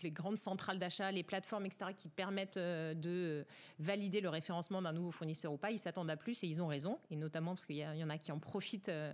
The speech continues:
sur le côté ou même en frontal. Et donc, euh, pour moi, c'est pas que de la com, tout ça.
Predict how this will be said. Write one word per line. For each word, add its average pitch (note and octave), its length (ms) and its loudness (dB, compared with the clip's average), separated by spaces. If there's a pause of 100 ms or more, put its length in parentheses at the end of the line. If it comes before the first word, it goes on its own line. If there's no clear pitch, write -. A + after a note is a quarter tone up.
sur - 180 0
le F#3 100 4
côté G3+ 420 2
ou F#3 80 4
même E3+ 180 2
en E3 80 0
frontal. F#3 420 -2
Et F#3+ 60 0
donc, D#3+ 180 -4
euh, D3+ 120 -4 (200)
pour F3 120 -4
moi, F#3+ 120 2
c'est F#3+ 120 -2
pas G3+ 140 -2
que A3 100 0
de E3+ 40 -2
la F3 100 2
com, F3 180 2
tout F#3+ 120 -4
ça. - 160 0